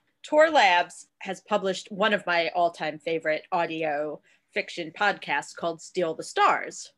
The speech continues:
which is total sci-fi, and you would really like it, actually. It's much more you than me. And it was written by Mac Rogers, who is apparently a playwright. And he also wrote, for those of you who are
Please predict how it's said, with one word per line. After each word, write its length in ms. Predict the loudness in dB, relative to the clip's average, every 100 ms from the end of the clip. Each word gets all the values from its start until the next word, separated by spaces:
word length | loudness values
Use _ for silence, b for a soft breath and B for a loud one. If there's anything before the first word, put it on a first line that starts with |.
| _
which 280 | -6 -4 -4 -4
is 500 | -2 -4 -10 -16 _
total 360 | -2 2 4 4
sci-fi, 760 | 2 2 2 0 0 0 0 -4
and 240 | -6 -8 -4
you 180 | -2 -2
would 180 | -2
really 260 | -2 -2 -2
like 260 | -4 -4 -8
it, 140 | -6
actually. 400 | -6 -6 -8 -8 -8
It's 140 | -2
much 200 | -2 -2
more 160 | -2 -2
you 300 | 0 0 0
than 240 | -4 -8
me. 320 | -8 -6 -8 _ _ _ 2
And 160 | 4
it 140 | 2 0
was 200 | -4 2
written 360 | 2 2 -4 0
by 200 | 0 2
Mac 400 | 2 0 -2 -8
Rogers, 760 | -4 -2 -2 0 0 -4 -16 _ _ _ _
who 160 | -2 0
is 140 | -2
apparently 680 | -4 -2 -2 -2 -4 -6 -4
a 140 | -4 -6 -8 -2
playwright. 580 | 0 2 2 2 0 -14 -16 b b -4
And 360 | 0 0 -2 -8
he 240 | -4 0
also 480 | 2 2 2 2 4
wrote, 360 | 2 2 0
for 140 | -4 -4
those 240 | -4 -4
of 60 | -8
you 140 | -6
who 40 | -2
are 320 | 0 -2